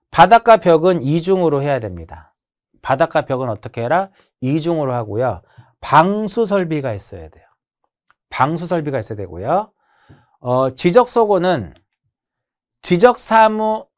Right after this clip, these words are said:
담당 공무원만으로 출입을 제한합니다. 그리고 이 서고는 연평균 적절한 온도와 습도를 유지해야 돼. 요게 나올 확률이 높아요.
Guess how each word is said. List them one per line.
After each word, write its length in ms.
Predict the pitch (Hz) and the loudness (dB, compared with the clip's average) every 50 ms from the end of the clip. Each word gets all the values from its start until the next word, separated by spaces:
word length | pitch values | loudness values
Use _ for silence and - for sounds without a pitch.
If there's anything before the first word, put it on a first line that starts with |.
| _ | _
담당 540 | - - 151 170 170 170 170 180 185 180 175 | -6 -4 -4 -2 -2 2 4 4 4 4 0
공무원만으로 1000 | - - 151 156 156 160 156 151 151 147 143 143 139 135 127 131 165 196 208 208 - | -4 -4 -2 -2 -2 -2 -2 -2 -2 -2 -2 -2 -2 -2 -2 0 0 0 0 0 -4
출입을 500 | - - 254 240 233 220 214 208 185 - | -10 -10 -4 -4 -2 -2 -2 -2 -4 -6
제한합니다. 840 | - - 131 139 147 139 123 104 92 85 78 - - - _ _ _ _ _ _ _ _ _ _ _ _ _ _ _ _ _ | -6 -2 -2 -2 -2 -2 -6 -8 -10 -12 -14 -16 -20 -20 _ _ _ _ _ _ _ _ _ _ _ _ _ _ _ _ _
그리고 520 | _ - 143 151 156 196 220 233 240 - _ _ | _ -4 -2 0 2 2 2 2 0 -4 _ _
이 140 | 143 147 147 | -6 -6 -4
서고는 640 | - - 226 220 208 190 180 202 214 226 240 247 _ _ _ _ _ - | -4 -6 -4 -4 -2 -4 -4 -4 -6 -8 -10 -14 _ _ _ _ _ -4
연평균 760 | 123 139 156 151 - - 180 175 165 156 185 190 202 208 208 - _ _ _ _ _ _ _ | -4 -4 -4 -4 -6 -6 -6 -6 -4 -4 -4 -4 -4 -6 -10 -16 _ _ _ _ _ _ _
적절한 720 | - 139 135 - - 165 156 160 170 180 190 196 190 180 _ _ _ _ _ | -10 -10 -10 -6 -4 -4 0 2 2 2 2 0 -6 -12 _ _ _ _ _
온도와 680 | - 127 147 156 143 147 143 151 160 175 185 185 - _ _ _ _ _ _ _ _ | -6 -4 -4 -2 0 0 2 2 4 2 2 0 -4 _ _ _ _ _ _ _ _
습도를 720 | - - 247 240 - _ _ - 208 202 196 196 185 147 | -10 -8 -8 -8 -8 _ _ -2 -2 0 0 0 0 -2
유지해야 300 | 131 127 127 147 147 131 | -2 -4 -4 -4 -4 -4
돼. 100 | 127 139 | 2 2
요게 220 | 190 214 247 247 | 2 4 4 4
나올 280 | 190 143 143 147 151 160 | 6 6 4 4 2 -2
확률이 260 | 151 147 143 135 113 | -4 -4 -6 -6 -6
높아요. 380 | 104 92 - _ - 92 80 | -8 -12 -12 _ -16 -16 -16